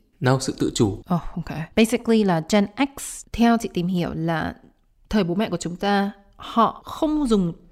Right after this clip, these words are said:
Speaker 2: từ tự lập nhiều đâu, mà họ sẽ liên kết cái khái niệm đó với một cụm từ khác, đó là làm người lớn. Cái định nghĩa của người lớn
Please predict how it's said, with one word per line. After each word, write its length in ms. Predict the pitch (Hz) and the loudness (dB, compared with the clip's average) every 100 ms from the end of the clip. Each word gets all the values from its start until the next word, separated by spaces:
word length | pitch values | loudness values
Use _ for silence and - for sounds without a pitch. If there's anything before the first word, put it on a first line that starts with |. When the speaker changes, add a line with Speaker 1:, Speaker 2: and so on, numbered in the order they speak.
| _ - | _ 2
Speaker 2:
từ 240 | 196 175 - | 2 2 -2
tự 80 | 214 | 0
lập 220 | 202 - | 0 2
nhiều 240 | 185 180 | 4 4
đâu, 140 | 185 208 202 - - - | 4 2 0 -18 -20 -4
mà 220 | 175 165 | 0 0
họ 180 | - 160 | 0 -4
sẽ 420 | - - - - - | -4 -6 -4 -4 0
liên 340 | 220 262 254 | 2 4 4
kết 240 | 254 311 320 - | 2 -2 -2 -6
cái 120 | - 175 | -4 -4
khái 380 | - - 170 | -2 -2 0
niệm 200 | 269 311 - | 2 0 -2
đó 400 | 185 170 156 180 | -2 0 0 -2
với 160 | - 175 | -2 0
một 160 | 214 220 - _ - | 0 -4 -12 _ -4
cụm 120 | - | -2
từ 100 | 170 | -2
khác, 260 | 165 208 226 - | -2 -4 -6 -4
đó 60 | |
là 100 | 185 | -2
làm 280 | 180 160 175 | 0 -2 -4
người 140 | 175 | -4
lớn. 260 | 156 175 185 - - | 0 0 0 -4 -4
Cái 80 | 226 | 0
định 200 | 294 240 | 0 0
nghĩa 120 | - | -2
của 180 | - 196 | -2 -2
người 320 | 170 175 180 | 0 2 2
lớn 380 | 175 180 185 | 2 2 2